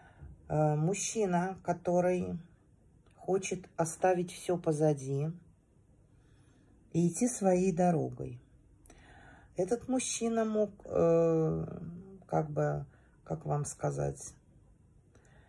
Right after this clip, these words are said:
этот мужчина, он может быть и как военный, вот, и как врач. И, э, король мечей, он холодный король.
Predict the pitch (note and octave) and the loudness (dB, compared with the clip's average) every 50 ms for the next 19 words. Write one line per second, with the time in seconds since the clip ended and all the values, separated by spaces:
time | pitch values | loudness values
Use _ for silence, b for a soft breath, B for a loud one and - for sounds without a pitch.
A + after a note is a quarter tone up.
0 | b b b b b b - D3+ F#3+ F#3+ - E3+ E3 - F3+ F3+ F3+ F3+ - - | b b b b b b -2 0 0 0 -2 -8 -6 -4 -2 -2 0 -2 -4 -6
1 | - A#3 B3 B3 G#3+ F3 D3 C#3+ D3 - - - - E3+ F3 E3+ E3+ E3 - D#3+ | -4 -4 -2 0 0 0 2 0 0 -4 -6 -4 -2 0 0 0 -2 -2 -4 -2
2 | D#3+ E3 E3 D#3 D#3+ D#3 D3+ D3+ D#3 D#3 - - - - _ - G3+ G3+ - G3+ | -2 -2 -2 -2 -4 -4 -2 -2 -4 -4 -4 -8 -16 -18 _ -10 -10 0 2 2
3 | F#3+ G3 - D#3+ D#3+ D#3 D3 C#3+ C#3 C#3+ D3+ D#3+ D#3+ D#3+ D3+ C#3+ C#3+ C#3+ C#3 C#3+ | 2 2 2 4 4 4 4 4 0 0 0 0 0 0 0 0 -2 -2 -4 -6
4 | C#3+ - B B B B B B B B B B - - D3 D3 D3 D3 D3 C#3+ | -8 -12 B B B B B B B B B B -10 -8 -4 -2 0 0 0 -2
5 | - - F#3 F#3+ F#3 - F#3+ F#3 F3+ - D3 D3 C#3+ C#3+ C3+ D3 D3+ D3+ D3 C#3+ | -4 -4 -6 -2 0 0 0 0 0 -4 -4 -2 0 2 4 4 4 2 0 -2
6 | - - - - - - - _ B B B B B B B B - - E3+ F3 | -8 -12 -14 -14 -16 -18 -20 _ B B B B B B B B -10 -4 0 2
7 | F3 E3+ E3 D#3+ D#3 D3+ D3+ D3+ D3 - - - - - - - - - - - | 2 2 4 4 2 2 0 -2 -6 -10 -14 -18 -20 -20 -20 -12 -10 -10 -10 -10
8 | - - - - - - - - - - - _ _ _ _ - - - - - | -12 -18 -20 -20 -20 -20 -20 -20 -20 -20 -20 _ _ _ _ -20 -20 -20 -20 -8
9 | - - F#3+ G3+ G#3+ A#3+ C4 C4 A#3 A3 G#3+ G#3+ G#3 - - - B3 C4 C4 A#3+ | 0 4 4 4 6 4 2 0 0 -2 -4 -4 -6 -8 -8 -4 -4 -4 -4 -4
10 | - - - F#3 G3 F3+ - - - F#3+ F#3+ F#3+ F#3+ G3+ G3 F#3 E3 C#3+ C3+ C3 | -6 -4 -2 -2 -2 -2 -4 -4 0 2 2 2 2 2 0 0 0 -2 -6 -8
11 | C3 B2+ B2+ C3 - C3+ C3+ C3+ C3+ C3+ C3 C3 C3 | -10 -10 -12 -10 -6 -6 -4 -4 -4 -8 -10 -10 -14